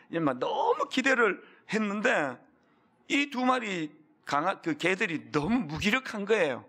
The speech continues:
움직이지도 않고 막 걸핏하면 덜어 눕고 엎드리고. 그래서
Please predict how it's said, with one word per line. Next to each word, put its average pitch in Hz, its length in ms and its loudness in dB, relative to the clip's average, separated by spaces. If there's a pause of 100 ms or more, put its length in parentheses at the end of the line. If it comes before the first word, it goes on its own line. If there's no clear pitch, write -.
(140)
움직이지도 156 580 -2
않고 160 340 0
막 135 140 -2
걸핏하면 240 500 -2
덜어 180 220 4
눕고 160 600 0 (140)
엎드리고. 160 720 0 (380)
그래서 214 480 2